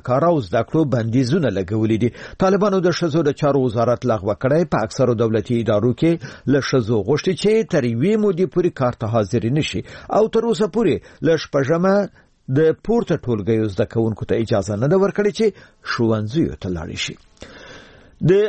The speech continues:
امریکا د وسلوالو ځواکونو لوی درستي جنرال مارک میلي نن چهارشنبه له خپل روسي ساري جنرال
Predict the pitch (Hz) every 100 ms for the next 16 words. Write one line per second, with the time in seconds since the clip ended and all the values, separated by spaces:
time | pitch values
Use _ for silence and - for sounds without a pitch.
0 | 196 226 233 254 247 226 220 214 220 180
1 | 208 208 208 202 190 175 160 190 170 185
2 | 156 170 180 165 160 156 135 147 160 175
3 | 165 - 151 151 170 170 180 151 - 165
4 | 143 160 - 202 - 110 101 101 156 170
5 | 202 214